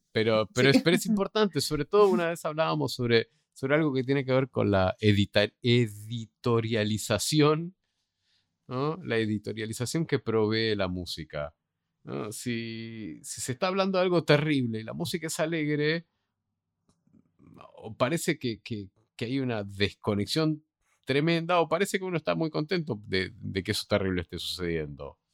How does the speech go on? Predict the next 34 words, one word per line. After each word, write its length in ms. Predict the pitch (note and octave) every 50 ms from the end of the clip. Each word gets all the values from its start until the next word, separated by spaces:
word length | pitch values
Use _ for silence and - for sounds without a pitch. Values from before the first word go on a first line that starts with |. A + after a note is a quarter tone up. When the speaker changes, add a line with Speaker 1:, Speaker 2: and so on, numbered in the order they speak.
| _ _ _ _ _
Speaker 1:
¿no? 80 | - -
Speaker 2:
Sí, 280 | A3+ G3+ D#3+ C#3 C#3 -
como 240 | - D3 D3 D3+
una 180 | D#3+ D#3+ D#3 D3+
ironía. 520 | D3 D3+ D#3 E3 F#3+ G3+ F3 D3 C#3 C#3 F3
Speaker 1:
Exactamente. 880 | G#2+ G2+ - - A#2 - - A2+ G#2 G2 F#2+ F2+ E2 - E2 E2+ -
Entonces, 520 | F#2 G2+ G#2 - A2+ G#2+ - A#2+ A2 - _ _ _ _ _ _ _ _ -
hay 180 | C#3 E3+ E3
una 100 | D3 B2+
especie 300 | A2+ - - G#2 - A#2+
de 60 | G#2 G2
bajada 380 | G2 F#2+ - - A#2 G#2+ G2
de 140 | F#2+ F#2 F#2
línea 460 | F#2 F2+ F2 E2+ E2 E2 D#2+ D#2 D2+ _ -
provista 400 | - F2 E2+ F2 E2 - F2 E2
por 140 | - E2+ D#2+
la 80 | D#2 D2+
música. 520 | D2+ D2+ - - D2 C#2 D2 D2+ D#2 _ _ _ _ _ _ _ _ _ _ _ _ _ _ _ -
La 120 | G2 F#2+
cuestión 340 | F#2+ G2+ F#2+ - C3 C#3 C#3+
es 320 | C3+ D#3 D3+ - - _ _ _ _ _ _ _ _ _ _ _ _
concientizarse 840 | - G#2 F#2+ F#2+ - A2+ G2+ F#2+ F2+ G2+ - - C3+ C#3+ C#3+ - -
de 140 | G#2+ G2 F#2
que 100 | - G2+
eso 140 | F#2+ - A2
existe 640 | - - - A#2 A2+ G#2+ _ - C#3 C#3 D3+ D3 - -
y 160 | F#2 F2+ F2+
ver 320 | E2 E2+ F#2+ G2 G2 - _ _ _ _
cómo 280 | - A#2 A2 G#2 G#2 G2+
es 60 | G2+
que 100 | - F#2+
uno 180 | F#2 F2+ E2+ E2+
la 120 | F2+ G2+
usa. 400 | A#2 A2+ G2+ - G2 E2+ D#2 _